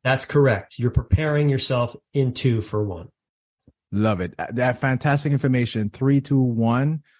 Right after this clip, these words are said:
Speaker 2: I'm gonna, I'm gonna start singing that. Maybe I, you know, play that as a song on my guitar somehow, like three, two, one or something. So,
Speaker 1: Three,
Speaker 2: but that's
Speaker 1: two, one,
Speaker 2: absolutely
Speaker 1: yeah.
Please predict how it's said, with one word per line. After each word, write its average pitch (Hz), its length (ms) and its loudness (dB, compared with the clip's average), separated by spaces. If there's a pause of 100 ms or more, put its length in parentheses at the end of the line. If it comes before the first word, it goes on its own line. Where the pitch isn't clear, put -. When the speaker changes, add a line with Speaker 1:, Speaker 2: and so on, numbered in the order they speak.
(160)
Speaker 2:
I'm 120 200 0
gonna, 117 360 0 (500)
I'm 127 80 -4
gonna 180 80 0
start 185 240 0
singing 143 360 -2
that. 80 200 -6
Maybe 127 200 2
I, 120 100 4
you 113 260 -2
know, 101 160 0
play 117 180 0
that 104 140 0
as 98 140 -2
a - 20 -10
song 107 220 -2
on 95 100 0
my 87 140 -2
guitar 107 340 -2
somehow, 80 460 -6
like 80 180 -12
three, 104 180 0
two, 98 200 0
one 87 340 -2
or 82 80 -8
something. 76 400 -12
So, 76 300 -10 (240)
Speaker 1:
Three, 147 100 2
Speaker 2:
but 143 80 6
that's 170 140 2
Speaker 1:
two, 180 60 2
one, 170 80 0
Speaker 2:
absolutely 139 340 2
Speaker 1:
yeah. 123 140 0